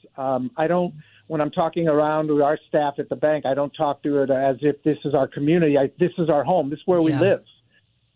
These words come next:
Speaker 1: We want to be active in our communities and support the, the groups that help make our homes better.
Speaker 2: And, you know, I think one of the things,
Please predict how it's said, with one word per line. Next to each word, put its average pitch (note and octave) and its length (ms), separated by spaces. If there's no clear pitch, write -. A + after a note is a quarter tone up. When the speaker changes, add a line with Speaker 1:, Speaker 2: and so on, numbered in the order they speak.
Speaker 1:
We D#3+ 200
want F3+ 180
to E3+ 60
be D#3+ 200
active E3 480
in D#3 100
our D3 160
communities D#3 760
and C#3+ 140
support E3+ 560
the, - 160
the D3 120
groups D#3+ 540
that D3 340
help E3+ 380
make E3 280
our D#3 360
homes E3 460
better. G#3 300
Speaker 2:
And, A#3+ 160
you C#4+ 120
know, D#4 180
I E4 180
think D#4 340
one A#3+ 200
of G#3 80
the G#3 80
things, E3+ 800